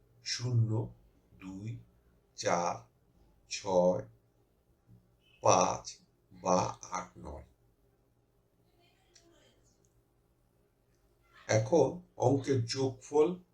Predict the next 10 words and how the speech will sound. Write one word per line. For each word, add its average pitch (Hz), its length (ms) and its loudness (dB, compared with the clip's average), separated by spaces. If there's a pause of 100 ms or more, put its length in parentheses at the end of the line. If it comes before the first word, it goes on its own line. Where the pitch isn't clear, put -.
(1400)
করি, - 300 -2 (1400)
তা 120 240 4
হবে 90 520 -6 (1800)
দুই 107 440 -6 (340)
যোগ 92 360 -4
ছয় - 460 -4 (540)
যোগ 90 380 -4
পাঁচ 87 440 -8 (520)
যোগ 90 280 -6
সাত - 480 -6